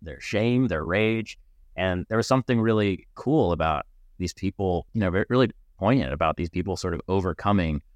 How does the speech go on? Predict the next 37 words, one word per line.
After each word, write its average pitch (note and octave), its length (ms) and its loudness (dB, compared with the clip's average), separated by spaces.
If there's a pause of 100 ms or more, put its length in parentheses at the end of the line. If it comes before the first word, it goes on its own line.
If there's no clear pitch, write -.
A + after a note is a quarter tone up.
(160)
all F2 180 6
of D2+ 120 -2
that. D2 340 -2 (220)
And, D#2+ 320 -2
um, C#2+ 520 -6 (120)
so D3+ 180 0
that E3+ 140 6
was E3 140 4
important. A#2+ 420 0
We D3 100 2
also D3+ 240 4
just A#2+ 160 -2
started A2 300 0
following A2 460 4
all G2 180 4
of F#2+ 100 0
these, F#2 200 0
like, E2+ 220 0
underground F#2 840 0
<laughs> - 40 -8
Instagram C3+ 640 -2
pages A2+ 480 -2
with B2+ 200 -2
all A#2+ 140 2
these A#2 180 2
crazy G#2+ 400 0
fights G#2 300 2
and G2 80 -2
just G#2+ 160 -4 (340)
saving A2 420 4
every G#2+ 240 4
single A2 380 2
little, G#2+ 360 2 (300)
little A2 220 4
thing G2 380 2
that F2+ 140 -2
we, F#2+ 180 2